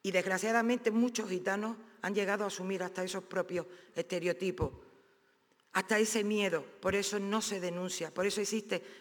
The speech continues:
esa infradenuncia cuando hay casos de discriminación tan alarmantes como es el acoso que sufren muchas mujeres gitanas,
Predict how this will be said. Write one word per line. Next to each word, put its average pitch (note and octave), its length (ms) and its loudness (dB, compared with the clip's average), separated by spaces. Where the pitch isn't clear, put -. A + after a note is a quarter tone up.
esa F3+ 260 -2
infradenuncia F3+ 880 0
cuando F#3 260 0
hay F3+ 120 2
casos F#3 360 -2
de E3+ 140 0
discriminación E3+ 800 -4
tan F3 200 0
alarmantes E3+ 760 0
como F3 320 0
es G3 240 2
el F3+ 140 0
acoso G3 400 0
que F3 100 -6
sufren F3 340 -4
muchas F3 320 -6
mujeres E3+ 440 -6
gitanas, G3 560 0